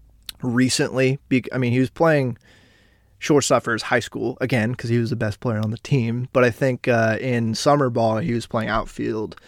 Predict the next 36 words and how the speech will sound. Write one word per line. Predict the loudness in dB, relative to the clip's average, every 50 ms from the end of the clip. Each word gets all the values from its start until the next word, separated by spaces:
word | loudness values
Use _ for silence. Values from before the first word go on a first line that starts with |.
| -20 -20 -14
So | -6 0 4 4 6
I | 6 4 2
think | 2 -2 -4 -4
he's, | -2 0 0 0 0 -2 -2
I | -2 0
think | 2 2 4
he's | 4 2
a | 2
corner | 2 2 2 4 4 4
outfield | 4 4 2 2 2 4 4 4 4 4
lefty | 4 2 2 0 -2 -2
bat. | 0 2 2 4 4 2 0 -2
He, | -2 0 2 2 4 4 2 0 -4 -14 -20 -20 _ _ -2
his, | 0 0 2 0 -2 -2
his, | 0 0 0 0 0 -2 -10 -18 _ -2
his | -2 -2 0
load | 0 2 4 6 6 8 8 8 6 6 4
and | 2 0 0 -2
his | -2 -2
swing | -4 -6 -4 -4 -2 -2 0 0 0 0 0
and | -2 -2 -2 -2
his | -4 -6
profile | -6 -2 0 0 2 2 2 2 2 2
looks | 2 0 -2
a | -6
lot | -6 -4 -2 -2 -2
like | -4 -6 -6
Christian | -4 -4 -4 -4 -4 -4
Yelich, | -2 0 0 0 -2 -2 -8 -14 -16 -20 -20 -20 -20 -20 _ _ _
but | -2 0 0 0 0
there's | -2 -2 -2 2
big | 4 4 4
holes | 4 6 6 6 6 6 4
in | 2
the | 0 0
swing | 0 0 0 0 0 0 -2 -6